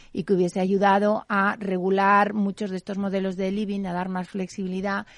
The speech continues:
y a facilitar cambios de uso. Pues igual que estamos aquí en Madrid, hay ciudades como Sevilla y Málaga que siguen teniendo grandes problemas en el centro con este tipo de modelos.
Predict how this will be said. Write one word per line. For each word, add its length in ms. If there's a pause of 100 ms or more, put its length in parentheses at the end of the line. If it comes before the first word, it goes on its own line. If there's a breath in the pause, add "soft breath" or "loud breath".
(200 loud breath)
y 60
a 60
facilitar 920
cambios 420
de 120
uso. 320 (720 loud breath)
Pues 260
igual 240
que 80
estamos 320
aquí 300
en 100
Madrid, 400
hay 140
ciudades 340
como 420
Sevilla 480
y 40
Málaga 400
que 80
siguen 160
teniendo 360
grandes 360
problemas 520
en 100
el 80
centro 400
con 220
este 260
tipo 260
de 100
modelos. 460